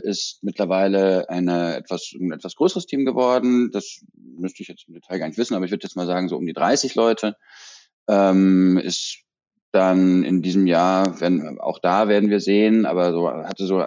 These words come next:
geplante acht Millionen Euro jetzt im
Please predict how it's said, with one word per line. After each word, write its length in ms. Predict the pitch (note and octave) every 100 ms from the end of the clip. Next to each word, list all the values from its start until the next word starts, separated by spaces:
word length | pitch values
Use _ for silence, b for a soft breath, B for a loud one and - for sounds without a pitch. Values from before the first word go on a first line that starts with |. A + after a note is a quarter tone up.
| -
geplante 880 | - - E2+ F#2 - F2+ E2+ E2+ -
acht 220 | - -
Millionen 360 | A2+ G#2 G2+ G#2+
Euro 260 | G#2+ G#2+ G#2+
jetzt 380 | G2+ G#2 -
im 260 | F2+ F2